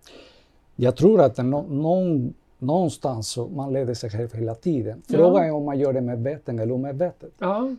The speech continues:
Speaker 1: Det är det som är skillnad. Och, och jag tänker,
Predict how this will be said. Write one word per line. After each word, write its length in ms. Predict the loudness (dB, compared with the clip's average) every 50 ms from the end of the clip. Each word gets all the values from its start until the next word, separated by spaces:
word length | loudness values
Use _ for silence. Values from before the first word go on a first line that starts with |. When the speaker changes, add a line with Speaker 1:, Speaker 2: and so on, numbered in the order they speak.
| -12 _
Speaker 1:
Det 160 | -2 0 2
är 40 | 2
det 180 | 4 4 2 2
som 140 | 0 -2 -4
är 120 | -2 -2
skillnad. 460 | -2 -2 -4 -4 -6 -6 -8 -8 -8 -4
Och, 240 | -2 0 0 0 0
och 120 | 0 0 0
jag 160 | 0 0 -2
tänker, 420 | -2 -2 -2 -2 -2 -4 -4 -4